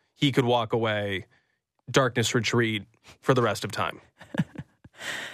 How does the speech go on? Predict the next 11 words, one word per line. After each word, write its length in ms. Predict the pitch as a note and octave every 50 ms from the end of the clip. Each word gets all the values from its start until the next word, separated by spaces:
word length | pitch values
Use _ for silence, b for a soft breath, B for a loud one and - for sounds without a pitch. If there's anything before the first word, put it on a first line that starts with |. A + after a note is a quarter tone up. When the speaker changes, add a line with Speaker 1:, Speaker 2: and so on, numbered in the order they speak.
| B B
Speaker 2:
Anyway, 280 | D4 E4 E4 D4+ C#4+ C#4+
okay, 200 | C#4 - D4 A#3+
that's 200 | A#3+ A#3+ - -
done. 420 | - B3+ A#3 G#3+ G3+ G3+ F#3+ D#3+ - _ _ _ _ _ _ _ _ _ _ _ _ _
See 380 | - - - - - - B3 A#3
you 100 | A#3 A3+
when 100 | A3 G#3+
the 100 | G#3 G#3
regular 280 | G#3 G3+ G3 G3 F#3+
season 320 | F3 - G#3 F#3 F3 F3+ E3+
begins. 480 | D#3+ C#3+ D3+ C3+ B2+ C#3 C3 - -